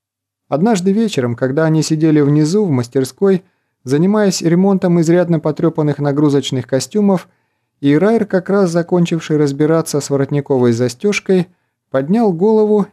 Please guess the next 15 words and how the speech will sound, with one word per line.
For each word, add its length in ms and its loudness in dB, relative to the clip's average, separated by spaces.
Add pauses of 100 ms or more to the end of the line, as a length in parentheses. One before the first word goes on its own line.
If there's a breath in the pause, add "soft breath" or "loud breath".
и, 100 0
поймав 420 0
взгляд 380 -2
наставника, 800 0 (360 soft breath)
который 360 0
находился 600 -2
здесь 340 0
же, 220 -4 (640)
внезапно 580 -2
спросил: 560 -8 (1600)
«Витязь, 600 -4 (360)
а 280 -2
как 260 -4
всё 220 -4
происходит?» 720 -6